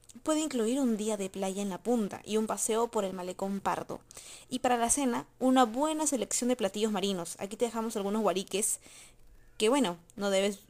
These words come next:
dejar de visitar en el Puerto Chalaco, donde encuentras una variedad de guariques muy ricos y que salen directito del mar a tu plato. Parque de la Media Luna,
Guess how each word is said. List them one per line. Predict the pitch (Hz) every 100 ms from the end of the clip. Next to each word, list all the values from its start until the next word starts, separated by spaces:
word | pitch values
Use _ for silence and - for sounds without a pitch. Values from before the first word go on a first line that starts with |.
| - -
dejar | 196 202 196
de |
visitar | 196 190 185 196
en | - 240
el | 214 196
Puerto | - 233 262 247 254
Chalaco, | - 214 196 190 190
donde | 190 196
encuentras | 196 202 - 240 - - - -
una | 247 269
variedad | 240 240 220 226 240
de | 247
guariques | 208 214 208 226 - - - -
muy | 247 277 311 320 311 269 -
ricos | - 233 226 226 -
y | 190
que | 196
salen | 220 247 233
directito | 226 196 - - - 233
del | 190 175
mar | 208 330 - - _ _ - _ _ - -
a | 214
tu | -
plato. | - - - - - - - - - _ - - - - - - -
Parque | - 269 262 285 277
de | 226
la | 190
Media | 190 190 190
Luna, | 208 220 180 165